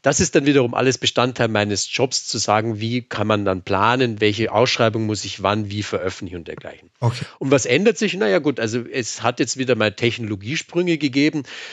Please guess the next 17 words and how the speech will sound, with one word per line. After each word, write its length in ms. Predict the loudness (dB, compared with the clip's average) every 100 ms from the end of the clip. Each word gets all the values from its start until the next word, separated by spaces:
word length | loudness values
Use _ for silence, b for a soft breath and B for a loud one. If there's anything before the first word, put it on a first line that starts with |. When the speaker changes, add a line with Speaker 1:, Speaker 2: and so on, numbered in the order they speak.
| B -4
Speaker 1:
Ähm, 320 | 0 0 -2 -10 -8
es 160 | -4 -2
gibt 260 | -2 -4 -18
wesentliche 580 | -2 4 4 4 0 -2
Kennzahlen 640 | 0 0 0 0 0 2
bei 100 | 0
Prozessoren. 600 | 0 -2 -2 -2 0 0
Das 120 | 0
ist 140 | -4 -6
die 80 | -4
Anzahl 320 | -2 0 2
der 200 | 2 0 -4
Prozessorkerne. 1000 | -4 0 2 2 0 2 2 2 0 -4 -6 B B B -8
Ähm, 240 | -4 -2
also 240 | 0 -2 0
wie 140 | 0
viel 280 | 2 4 4